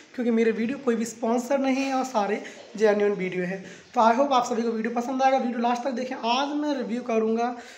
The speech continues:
जो मैंने अभी लेटेस्ट मंगाए हैं कैंपस के स्पोर्ट्स शूज़, जो मुझे पड़े हैं सिक्स फिफ्टी वन रुपीज़ के, जिसकी रेट है थर्टीन नाइंटी नाइन, यानी कि तेरह सौ निन्यानवे रुपये,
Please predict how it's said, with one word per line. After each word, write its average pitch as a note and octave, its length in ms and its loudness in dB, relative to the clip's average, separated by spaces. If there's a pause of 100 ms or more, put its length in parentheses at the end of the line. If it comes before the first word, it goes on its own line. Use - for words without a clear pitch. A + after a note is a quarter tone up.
(140)
जो A3 60 -2
मैंने A3 160 2
अभी A#3 100 -2
लेटेस्ट A3 380 -4
मंगाए G#3 300 -2
हैं B3 180 -6
कैंपस A#3+ 420 -6
के A#3+ 100 -4
स्पोर्ट्स - 460 -2
शूज़, C4+ 160 -8 (340)
जो C4 100 -8
मुझे A3 280 -2
पड़े A3+ 120 -2
हैं G#3 220 -4
सिक्स - 300 -16
फिफ्टी C4+ 280 -10
वन A3+ 200 0
रुपीज़ A3+ 380 -8
के, B3+ 240 -4 (460)
जिसकी F3+ 260 -10
रेट G3 240 -4
है C#4 80 -6 (180)
थर्टीन B3+ 440 -4
नाइंटी G3+ 260 -4
नाइन, A3+ 200 -6
यानी G#3 220 -4
कि A3 80 -8
तेरह A3+ 260 -2
सौ G#3+ 100 -6
निन्यानवे A#3 360 0
रुपये, D4 300 -2